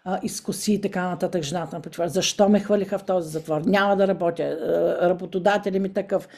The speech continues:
а, несправедливост“ и така нататък. Той пак работеше като за Бога и неговото сърце беше винаги пред Бога право.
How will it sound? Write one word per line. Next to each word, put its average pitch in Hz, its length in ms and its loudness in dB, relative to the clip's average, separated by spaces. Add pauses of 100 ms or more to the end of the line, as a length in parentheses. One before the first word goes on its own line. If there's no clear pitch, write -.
(260)
а, 180 140 0
несправедливост“ 185 880 0
и - 20 -20
така 165 280 -6
нататък. 151 340 -12
Той 185 220 2
пак 208 240 0
работеше 175 460 -4
като 165 180 -6
за 160 140 -2
Бога 175 320 -2
и 190 60 -8
неговото 170 340 -6
сърце 151 400 -6
беше 156 440 -10
винаги 160 380 -6
пред 156 240 -12
Бога 123 240 -8
право. 113 320 -16